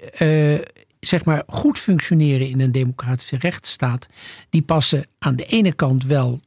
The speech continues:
de democratisch vastgestelde wet en regels toe, maar aan de andere kant ook weer, en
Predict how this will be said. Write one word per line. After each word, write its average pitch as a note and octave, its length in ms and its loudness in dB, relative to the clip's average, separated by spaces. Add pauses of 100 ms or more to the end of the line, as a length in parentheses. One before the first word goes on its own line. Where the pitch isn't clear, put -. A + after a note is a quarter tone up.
de C3+ 120 0
democratisch C3+ 840 0
vastgestelde B2+ 760 -4
wet C3+ 220 0
en C#3 140 -2
regels - 800 -4
toe, A#3 240 0 (480)
maar D#3 140 2
aan D3+ 100 4
de D3 120 0
andere F#3+ 360 2
kant C3+ 340 -2
ook G3 280 -2
weer, E3+ 260 2
en D#3 80 -2